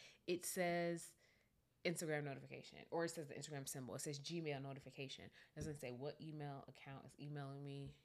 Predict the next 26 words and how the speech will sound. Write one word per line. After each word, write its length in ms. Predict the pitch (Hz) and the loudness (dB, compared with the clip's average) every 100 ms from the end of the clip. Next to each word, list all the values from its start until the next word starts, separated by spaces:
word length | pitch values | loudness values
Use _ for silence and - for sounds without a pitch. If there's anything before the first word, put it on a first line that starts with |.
| - | -8
none 300 | 143 139 139 | -2 0 0
of 100 | 131 | 0
that. 300 | 139 143 147 - - - - _ 156 | 0 0 -2 -10 -20 -20 -20 _ -6
Um, 560 | 143 139 131 131 131 - _ - - _ _ _ _ _ | -4 -4 -6 -10 -12 -14 _ -20 -20 _ _ _ _ _
I 60 | 160 | 4
have 240 | 160 139 | 4 2
all 180 | 117 135 | 2 2
that 240 | 127 113 - | 2 0 -4
turned 260 | 127 117 | -8 -6
off, 200 | 98 - | -8 -8
so 80 | 110 | -6
it 80 | 123 | -6
doesn't 220 | 131 110 - | -8 -10 -14
come, 200 | - - _ _ _ _ _ _ | -14 -16 _ _ _ _ _ _
come, 300 | - 135 131 - - | -4 -4 -4 -8 -6
come 120 | 143 | -4
that 140 | 123 95 | -4 -4
way. 100 | - | -4
And 100 | 135 | -2
I 40 | |
have 160 | 139 131 | -2 -2
all 240 | - 139 - | 0 0 -2
other 140 | 131 135 | -6 -6
notifications 600 | 135 127 131 120 - 123 | -8 -10 -10 -10 -12 -12
on 80 | |
my 80 | - | -12